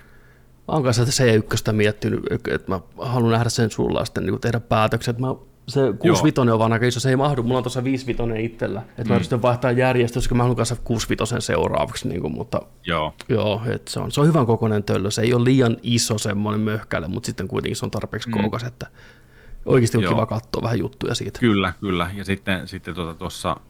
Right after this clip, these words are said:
Speaker 2: sitten toiseen asuntoon päästään tästä näin, niin sit mä painan sen seinälle kyllä sitten
Speaker 1: Juu,
Speaker 2: kiinni.
Speaker 1: se kannattaa.
Speaker 2: Kiinni, kiinni sitten telineitä
Speaker 1: Nätti.
Speaker 2: erikseen ja tällä näin.
Speaker 1: Nätti.
Speaker 2: Mut joo, heti kun se on tossa tull-, tullissa, niin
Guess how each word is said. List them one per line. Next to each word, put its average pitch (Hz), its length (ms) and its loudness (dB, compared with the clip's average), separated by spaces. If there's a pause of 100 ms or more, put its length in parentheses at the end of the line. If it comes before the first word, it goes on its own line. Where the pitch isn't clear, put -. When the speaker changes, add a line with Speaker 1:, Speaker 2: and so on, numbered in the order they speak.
(180)
Speaker 2:
sitten - 340 -8 (460)
toiseen 82 400 -10
asuntoon 82 400 -14
päästään 80 440 -6
tästä 78 340 -8
näin, 67 200 -14
niin 69 180 -18
sit - 120 -20
mä 82 140 -14
painan 73 260 -8
sen 87 140 -16
seinälle 67 520 -16
kyllä - 260 -20
sitten - 220 -20 (260)
Speaker 1:
Juu, 117 360 4
Speaker 2:
kiinni. - 180 -14
Speaker 1:
se 123 80 -10
kannattaa. 101 640 -4
Speaker 2:
Kiinni, 95 300 -2
kiinni 95 360 -4
sitten 90 240 -8
telineitä 92 380 -6
Speaker 1:
Nätti. 85 160 -2
Speaker 2:
erikseen 82 340 -8
ja 76 60 -10
tällä 85 280 -4
näin. 82 100 -2
Speaker 1:
Nätti. 95 160 -6
Speaker 2:
Mut 92 160 -6
joo, 127 200 4
heti 135 160 0
kun 120 100 -4
se - 120 -8
on 110 80 -2
tossa 107 180 -6
tull-, 107 400 -4
tullissa, 101 360 -8
niin 87 100 -14